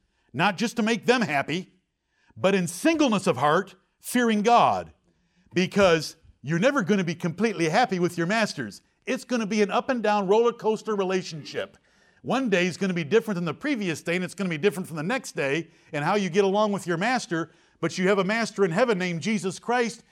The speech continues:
and so in singleness of heart, your heart never varying with one motive, and that is to please Jesus Christ, you go to work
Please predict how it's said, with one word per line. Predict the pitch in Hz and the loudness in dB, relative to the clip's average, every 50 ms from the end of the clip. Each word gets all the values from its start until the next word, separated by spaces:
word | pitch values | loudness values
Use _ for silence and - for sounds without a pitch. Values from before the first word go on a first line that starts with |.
| _ _ | _ _
and | - 170 175 170 | -6 -6 -6 -2
so | - 220 202 190 | 0 0 0 0
in | 175 170 | 0 -4
singleness | - - - 277 285 294 294 294 277 - | -6 -6 -6 -4 -2 0 0 0 0 -2
of | 285 214 | -2 -2
heart, | 202 226 214 165 113 - - _ _ _ _ _ _ - | 0 2 2 0 0 -4 -12 _ _ _ _ _ _ -10
your | 139 165 208 196 | -4 -2 0 0
heart | 151 147 214 220 220 185 165 | 0 2 0 0 0 0 -2
never | 175 226 262 262 302 294 | -2 -2 0 0 -2 0
varying | 226 269 254 220 190 170 160 156 170 175 | 2 2 4 4 2 0 -2 -4 -4 -4
with | 175 170 170 | -4 -6 -4
one | 170 190 254 294 311 311 | -4 -2 -2 -2 0 4
motive, | 302 269 254 214 165 160 185 170 - _ _ _ - | 6 6 6 6 4 2 -2 -4 -8 _ _ _ -4
and | 180 175 175 | -2 0 0
that | 220 240 | 2 2
is | 240 240 214 - | 2 0 0 0
to | 202 160 | -2 -2
please | - - 247 269 262 240 170 | 0 0 0 2 2 0 -2
Jesus | - 208 262 254 214 247 220 - | -2 -2 -2 -2 -2 -4 -6 -6
Christ, | - - 247 247 220 214 214 - - _ _ _ | -2 0 2 4 4 2 0 -4 -14 _ _ _
you | 156 175 247 247 | 0 2 2 2
go | 190 247 240 | 4 4 6
to | 240 220 | 6 6
work | 214 220 247 262 254 240 - - | 8 8 8 8 6 4 2 -4